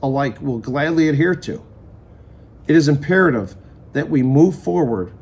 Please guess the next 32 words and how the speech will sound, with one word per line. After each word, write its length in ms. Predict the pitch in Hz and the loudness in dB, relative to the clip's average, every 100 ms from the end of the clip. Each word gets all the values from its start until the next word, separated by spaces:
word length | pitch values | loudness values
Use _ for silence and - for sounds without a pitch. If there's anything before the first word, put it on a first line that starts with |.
| - - - | -20 -20 -12
with 180 | - 139 | -6 -4
the 80 | 120 | -4
same 520 | - - 156 151 175 | -6 -2 -2 0 -2
cooperative 640 | 170 - 151 139 139 156 143 | -4 -6 -2 -2 0 -2 -2
spirit 520 | - - 147 101 - - - - - | -6 -4 -2 -2 -8 -18 -20 -16 -6
that 120 | 131 | -4
has 160 | 117 | -4
gotten 360 | - 143 127 143 | -4 -2 -2 -4
us 140 | 151 - | -6 -2
to 120 | 156 | -2
this 160 | 135 - | -2 -4
point. 320 | - 131 - - - - - - - - - - - - | -6 -6 -6 -18 -20 -20 -20 -20 -20 -20 -20 -20 -20 -20
Threats 440 | - - 156 156 - | -18 -6 -4 -2 0
to 100 | 180 | 2
withhold 800 | 165 160 160 151 143 127 - - | 2 0 2 4 4 -2 -8 -6
federal 320 | 151 143 143 | -4 0 0
money 340 | 131 139 156 | 2 2 0
from 440 | 156 139 123 113 - - | -2 -4 -2 -4 -8 -2
villages 680 | 147 160 151 185 180 - - - - | 4 4 4 2 2 -8 -16 -20 -16
or 140 | - 135 | -2 2
liquor 300 | 127 151 185 | 2 2 2
licenses 840 | 170 175 - 190 190 196 190 - - - | 2 0 0 -2 0 -2 -2 -12 -20 -16
from 160 | - 139 | -2 0
businesses 800 | 127 180 180 170 180 175 - - - - - | 2 2 0 -2 -2 -2 -6 -14 -20 -20 -6
that 160 | 143 - | -6 0
opened 380 | 156 151 151 143 | 0 2 -2 -2
prior 340 | 135 135 160 | -2 0 0
to 160 | 156 147 | -2 -2
the 80 | |
Reopen 420 | 127 135 143 143 139 | 0 0 0 0 0
Illinois 340 | 139 131 135 | 0 0 -4
plan 400 | 139 160 170 180 | -4 -4 -4 -6